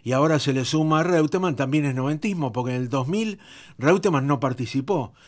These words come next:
salvo en el año dos mil nueve, que, eh, quiso revalidar sus títulos como senador. Este, y te acordás que el programa de Tinelli en El Gran Cuñado había una imitación de Reutemann que no abría la boca ni decía nada,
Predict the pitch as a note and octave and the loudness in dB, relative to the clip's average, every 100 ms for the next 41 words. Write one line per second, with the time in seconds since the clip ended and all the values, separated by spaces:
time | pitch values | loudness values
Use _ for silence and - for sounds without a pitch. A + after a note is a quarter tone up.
0 | - - - D3+ F3+ F3+ D3+ C#3 D#3+ E3 | -20 -18 0 2 4 2 2 2 2 2
1 | D3+ D3 D3 F3+ G#3 G3+ F#3 G3+ G3+ - | 2 2 2 2 2 2 2 0 -4 -10
2 | _ - - _ - C#3 C3+ B2+ B2 B2 | _ -20 -20 _ -4 0 2 0 -2 -4
3 | B2 B2 B2 A2+ A2 A#2 A#2 A#2+ A#2 A#2 | -4 -6 -6 -8 -12 -12 -10 -10 -8 -8
4 | - D3 E3+ C3+ B2+ B2+ C3+ D3+ C#3+ C3+ | -4 0 2 2 0 0 0 0 -2 -6
5 | - D#3 D#3 C#3+ B2+ B2 B2 A#2 C3+ C#3 | 0 0 4 2 2 -2 -4 -4 -2 0
6 | E3+ E3+ F3+ F#3 - - - - - _ | 2 2 0 -4 -14 -20 -20 -20 -20 _
7 | A#2 A2+ G#2+ A#2 A#2 A#2+ A2+ C3+ D3+ C3+ | -6 -6 -6 -6 -6 -6 -4 -2 -2 -4
8 | C3+ C3 C#3 C3+ B2+ C#3+ D#3 D#3 C3+ B2+ | -4 -4 -2 -2 -2 -2 0 0 -2 -2
9 | B2+ C#3+ C#3 D#3+ E3 E3 D#3+ F3 F3 - | -2 -2 0 0 2 0 0 -2 -4 -14
10 | - - A#2+ C#3+ C#3 C3+ B2+ B2 - C#3+ | -18 -6 0 2 2 -2 -2 -4 -2 -2
11 | C#3 C#3+ E3+ E3 C3+ A#2+ B2 C3 C3+ C3+ | 0 0 0 0 -2 -2 -2 -2 0 0
12 | D3+ E3+ E3+ D#3+ B2+ C3 C3+ B2+ E3 F3+ | 2 2 0 -2 -4 -2 -2 0 0 0
13 | E3+ D#3+ E3+ | 0 0 -2